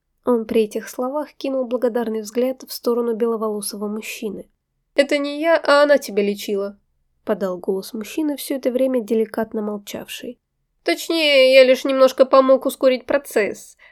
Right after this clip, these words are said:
а в целом Ангелина все сделала сама. У ее сущности весьма необычный дар, который умеет не только бить и убивать,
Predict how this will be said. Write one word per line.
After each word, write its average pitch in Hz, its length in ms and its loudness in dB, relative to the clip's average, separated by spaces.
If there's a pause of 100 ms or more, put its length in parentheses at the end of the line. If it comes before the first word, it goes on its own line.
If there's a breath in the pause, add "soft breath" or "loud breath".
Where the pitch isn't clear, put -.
(120 soft breath)
а 349 80 4
в 339 40 -8
целом 359 300 -2
Ангелина 285 460 2
все 262 240 -2
сделала 247 320 6
сама. 214 500 -4 (580)
У 311 120 2
ее 311 260 0
сущности 294 800 -4
весьма 254 380 0
необычный 254 560 2
дар, 240 420 2
который 294 380 0
умеет 277 320 0
не 277 100 0
только 214 440 0
бить 269 340 -8
и 285 140 -4
убивать, 277 640 -2